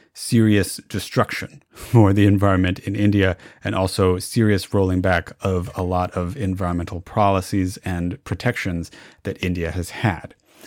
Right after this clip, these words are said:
Uh, there has been a lot of push in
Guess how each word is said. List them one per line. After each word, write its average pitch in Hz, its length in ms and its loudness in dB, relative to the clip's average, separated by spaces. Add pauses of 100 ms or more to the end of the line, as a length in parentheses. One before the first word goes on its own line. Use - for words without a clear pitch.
(220)
Uh, 87 360 -2
there 95 240 0
has 101 140 4
been 95 180 0
a 87 100 -2
lot 90 240 0
of 80 140 -8
push - 400 4 (300)
in 98 460 0